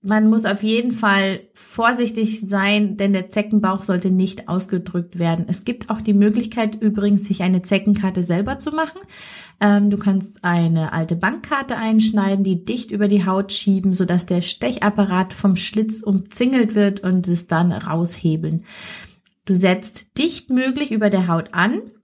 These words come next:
und ziehst dann beziehungsweise hebst die Zecke heraus. Drehen ist nicht nötig. Die Zecken stechen nämlich und stecken dann mit ihrem Saugrüssel so in der Haut, dass du sie einfach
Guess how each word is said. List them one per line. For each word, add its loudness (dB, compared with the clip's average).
und 2
ziehst -2
dann -2
beziehungsweise 0
hebst 0
die -2
Zecke 0
heraus. 0
Drehen 0
ist 0
nicht 0
nötig. 2
Die -2
Zecken -2
stechen -2
nämlich 2
und 2
stecken -4
dann 2
mit 0
ihrem 4
Saugrüssel 0
so -4
in -4
der 2
Haut, 2
dass 2
du 2
sie 2
einfach 2